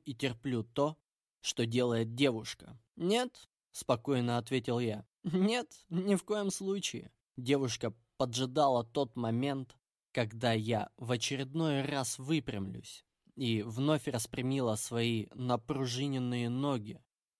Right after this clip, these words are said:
жестко упираясь в мои аккуратно сложенные лопатки. Меня вновь сильно бросило вперед и вниз, и я в очередной раз практически коснулся лбом пола. «А при чем тут удары, которые наносит жизнь?»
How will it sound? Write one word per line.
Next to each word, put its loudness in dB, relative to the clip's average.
жестко -2
упираясь 0
в -10
мои 0
аккуратно -2
сложенные -4
лопатки. -4
Меня 4
вновь 0
сильно 0
бросило -2
вперед -4
и -2
вниз, -2
и -4
я 4
в 2
очередной 2
раз 0
практически -6
коснулся -2
лбом 0
пола. 2
«А 2
при 2
чем 2
тут -2
удары, 6
которые 0
наносит 0
жизнь?» 0